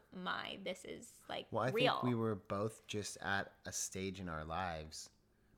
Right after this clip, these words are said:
Speaker 2: where we had played the games. We had
Speaker 1: Totally.
Speaker 2: been played in the games. And I
Speaker 1: <laughs> Yeah.
Speaker 2: think that we were both done with the games.
Speaker 1: Mm-hmm.
Speaker 2: And we, at least f-, from my point of view, I had stopped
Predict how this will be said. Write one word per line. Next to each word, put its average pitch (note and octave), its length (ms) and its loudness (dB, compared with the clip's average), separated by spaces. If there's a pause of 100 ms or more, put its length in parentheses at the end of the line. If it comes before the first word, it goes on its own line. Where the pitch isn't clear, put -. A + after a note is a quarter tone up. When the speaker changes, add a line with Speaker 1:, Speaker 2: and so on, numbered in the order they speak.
(140)
Speaker 2:
where F2 640 -4 (1080)
we A2 120 0
had G2+ 180 -4
played G#2+ 380 2 (100)
the G2 80 -6
games. D#2+ 720 -6
We G2+ 120 -4
had G2 100 0
Speaker 1:
Totally. G#2 200 0
Speaker 2:
been G#2 200 2
played F2 540 -2
in F2+ 120 -2
the F2 80 -2
games. D#2 540 -4 (120)
And - 140 0
I - 20 0
Speaker 1:
<laughs> - 20 -
Yeah. - 100 0
Speaker 2:
think G2+ 160 -4
that F#2+ 140 -6
we F2+ 140 -2
were F2+ 140 -2
both F#2 320 -2 (160)
done F#2+ 300 -2
with F2 120 -8
the E2+ 80 -10
games. D#2+ 580 -6 (220)
Speaker 1:
Mm-hmm. G#3 280 -4 (100)
Speaker 2:
And - 180 -2
we, G2+ 200 -2 (600)
at G#2+ 160 2
least D#3+ 280 2
f-, - 260 -18
from F#2 260 -4
my G#2+ 300 4 (720)
point F2+ 220 -6
of E2+ 60 -6
view, D#2+ 340 -6
I A2 140 4
had G#2 260 -2
stopped - 480 -2